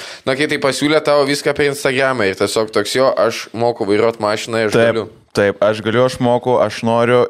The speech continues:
Speaker 2: ir išvažiavom. Tai gerai, čia buvo pirma kelionė, pagrindinis jos tikslas buvo jo nu-, gabenti, e, įvairius daiktus.
Speaker 1: Humanitarinę
Speaker 2: Humanita-,
Speaker 1: pagalbą.
Speaker 2: pag-, humanitarinę pagalbą mūsų tiekėjai tam žmogui. Aš
Speaker 1: Mhm.
Speaker 2: čia galiu sakyti jo vardą, nes jis Instagrama'us papostino.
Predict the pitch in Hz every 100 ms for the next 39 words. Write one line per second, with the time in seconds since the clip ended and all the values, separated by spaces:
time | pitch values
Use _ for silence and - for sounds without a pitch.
0 | - 110 113 113 110 - 110 110 110 104
1 | 107 113 127 123 104 131 165 - - -
2 | - - _ - 131 147 143 127 143 165
3 | 170 147 165 170 156 147 131 151 156 151
4 | 143 147 151 120 135 139 139 139 120 123
5 | 117 127 143 143 135 - - - 110 107
6 | 107 107 107 104 110 127 127 104 107 139
7 | 190 185 - - 101 95 95 95 104 107
8 | 117 113 113 107 104 120 123 120 131 131
9 | 127 113 110 123 123 123 117 110 110 117
10 | - - 110 104 98 95 92 82 - -
11 | - _ - 110 - 120 107 80 107 101
12 | - 92 90 80 - - - - 214 165
13 | 190 214 208 143 165 175 151 175 175 175
14 | 170 180 180 190 156 110 90 101 95 90